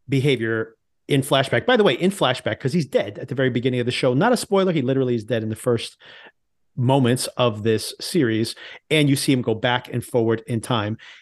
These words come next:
And what is so great about his performance is that I texted you when I was, like, halfway through the, the show,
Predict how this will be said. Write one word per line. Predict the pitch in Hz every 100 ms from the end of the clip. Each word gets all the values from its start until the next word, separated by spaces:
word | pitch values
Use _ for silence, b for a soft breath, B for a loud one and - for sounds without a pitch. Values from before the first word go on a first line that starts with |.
| B
And | 135 135
what | 139 175 147
is | 139
so | - 311
great | 277 143 156
about | 127 123
his | 123
performance | - - 143 120 117 -
is | 147 139 117
that | 123 - _ -
I | 196
texted | 240 185 - 147
you | 139
when | 123
I | 120
was, | 117
like, | 113
halfway | - 131 - 139
through | 135 131
the, | 123 - -
the | 123
show, | - 131 127